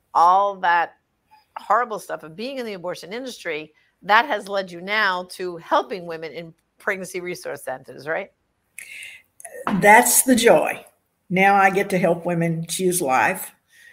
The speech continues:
Speaker 2: I, I love to stand beside them when they see their ultrasound, when they see their baby and they go, "Oh, my baby," and they start the bonding process.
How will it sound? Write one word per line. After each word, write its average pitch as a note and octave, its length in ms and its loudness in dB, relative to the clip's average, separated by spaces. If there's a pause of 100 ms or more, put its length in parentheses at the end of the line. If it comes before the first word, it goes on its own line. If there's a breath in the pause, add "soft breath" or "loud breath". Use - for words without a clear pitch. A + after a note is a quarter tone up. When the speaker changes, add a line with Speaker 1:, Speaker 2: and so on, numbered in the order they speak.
(240 loud breath)
Speaker 2:
I, E3 340 2 (120)
I F3+ 100 2
love G3 280 2
to F3+ 80 -4
stand F#3 360 -2
beside E3+ 420 -2
them E3+ 140 -4
when E3 120 -2
they E3 120 -4
see E3+ 280 -4
their E3+ 200 -2
ultrasound, E3+ 720 -4
when E3 120 -4
they D3+ 100 -8
see F3 260 -2
their E3+ 140 -2
baby D#3+ 460 -4
and D3+ 120 -10
they D3 140 -10
go, D3 300 -6
"Oh, G3 320 4
my D#3 200 -2
baby," D#3 460 -2
and D3 120 -16
they D3+ 100 -10
start D#3+ 320 -6
the D3+ 60 -10
bonding D#3+ 440 -8
process. D3 720 -8